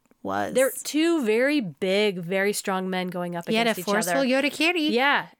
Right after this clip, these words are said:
Speaker 2: Most of the time it's Tochinoshin picking other people up and taking out of them, out of the ring.
Speaker 1: Yep.
Speaker 2: So to see Kaisei do it to Tochinoshin was kind of one of those wow
Speaker 1: And he didn't
Speaker 2: moments.
Speaker 1: have that ho-hum look on his face either at the end. So
Speaker 2: Yeah.
Speaker 1: that was nice. What else?
Speaker 2: The other moment was little Terutsuyoshi
Speaker 1: Mm-hmm.
Speaker 2: picking up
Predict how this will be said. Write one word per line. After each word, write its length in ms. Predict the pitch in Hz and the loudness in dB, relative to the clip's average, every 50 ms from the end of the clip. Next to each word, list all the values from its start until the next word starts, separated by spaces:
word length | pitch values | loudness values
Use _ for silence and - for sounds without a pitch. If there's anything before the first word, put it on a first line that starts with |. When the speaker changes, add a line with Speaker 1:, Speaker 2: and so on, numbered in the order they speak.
| _ - | _ -8
Speaker 2:
Most 280 | 226 233 254 302 320 - | -2 0 0 0 0 -2
of 60 | 403 | -4
the 60 | - 359 | -2 0
time 140 | 359 311 | 0 0
it's 100 | 302 - | 0 -2
Tochinoshin 640 | - - 254 233 - 247 220 214 220 - - 190 185 | -2 -2 -2 -2 0 0 0 0 0 -2 -4 -6 -6
picking 260 | - 208 180 196 185 - | -4 -6 -6 -4 -4 -4
other 160 | 165 185 202 | -2 -2 -2
people 280 | 202 - 240 240 247 240 | -2 -4 -4 -2 -2 -2
up 140 | 240 240 247 | -2 -2 -2
and 100 | 247 220 | -4 -4
taking 280 | 247 240 226 240 240 | -4 -4 -4 -2 -2
out 80 | 233 233 | -2 -2
of 60 | 233 226 | -2 -2
them, 200 | 240 233 226 - _ - | -4 -6 -6 -8 _ -6
out 140 | - 185 202 | -4 -2 -2
of 60 | 214 | 0
the 100 | 214 226 | -2 -2
ring. 340 | 220 233 233 233 240 240 240 - | 0 0 0 0 0 -2 -4 -2
Speaker 1:
Yep. 140 | 208 202 | -2 -2
Speaker 2:
So 140 | - 233 208 | 0 0 -2
to 100 | - 226 | -2 -4
see 220 | - - 226 185 - | -4 -4 -4 -6 -6
Kaisei 640 | - - 190 180 190 202 180 208 202 202 202 185 | -6 -2 -2 0 0 -2 -2 -2 -2 0 0 -2
do 100 | - 196 | -2 -4
it 100 | 180 170 - | -6 -6 -6
to 80 | 175 | -10
Tochinoshin 760 | 165 - 180 165 - - 165 165 175 202 - - 233 226 226 220 | -12 -10 -10 -10 -8 -8 -6 -6 -6 -6 -4 -4 -4 -4 -2 -4
was 220 | 190 156 - - | -6 -6 -8 -10
kind 260 | - - - 175 160 | -10 -6 -4 -4 -4
of 100 | 156 151 | -4 -6
one 120 | 175 170 170 | -6 -6 -6
of 140 | 170 156 | -6 -6
those 280 | 160 151 151 151 - - | -6 -8 -8 -8 -10 -14
wow 640 | - - 156 160 165 180 185 170 175 - - - - | -14 -12 -8 -4 0 0 0 0 -2 -6 -10 -8 -4
Speaker 1:
And 200 | - 220 220 214 | 0 0 2 2
he 120 | 220 240 226 | 2 2 2
didn't 200 | 262 277 269 269 | 2 2 2 2
Speaker 2:
moments. 80 | 240 | 2
Speaker 1:
have 160 | 262 277 269 | 2 2 2
that 140 | 262 269 226 214 | 2 2 0 0
ho-hum 560 | - 254 269 277 277 226 269 269 262 262 262 | 0 0 2 2 2 2 2 2 2 2 2
look 200 | 294 330 - - | 2 0 0 0
on 120 | 381 330 | 0 2
his 180 | 285 247 - - | 2 0 0 -2
face 420 | - 202 190 175 180 - - - | 0 0 0 0 0 -2 -4 -2
either 220 | 240 262 330 - 294 226 196 180 175 | 0 0 0 2 0 0 0 0 0
at 60 | 170 | 0
the 40 | 254 | 0
end. 100 | 285 311 | 2 2
So 40 | 320 320 | 4 4
Speaker 2:
Yeah. 420 | 320 311 302 285 254 240 214 190 175 | 4 4 4 2 2 2 2 2 2
Speaker 1:
that 160 | 170 190 254 | 2 2 0
was 140 | 302 - - | 0 0 0
nice. 420 | 285 247 226 247 277 - - - _ | 2 2 2 2 0 -2 -8 -10 _
What 160 | - 262 285 349 | 0 2 2 2
else? 340 | 427 302 190 185 - - | 2 2 0 -2 -4 -6
Speaker 2:
The 180 | - 190 220 226 | -4 0 0 2
other 280 | 233 254 285 311 370 359 | 4 4 2 2 2 0
moment 420 | 339 339 339 330 339 349 - - | 2 2 2 2 2 0 0 0
was 220 | 233 240 226 - | 0 -2 0 0
little 380 | 233 233 240 254 277 285 277 - - | 0 2 2 2 2 0 -2 -6 -8
Terutsuyoshi 1040 | - 240 247 247 247 247 - - - 214 196 190 202 233 - - 320 320 330 339 349 | -4 -2 0 0 -2 -2 -4 -4 -2 -2 0 0 0 -2 -2 0 0 0 0 0 0
Speaker 1:
Mm-hmm. 300 | - 208 196 180 175 214 | -2 -2 -2 -2 0 0
Speaker 2:
picking 320 | 214 - 208 254 254 240 | 0 0 0 0 0 2
up 240 | 240 226 226 202 190 | 2 2 0 -2 -4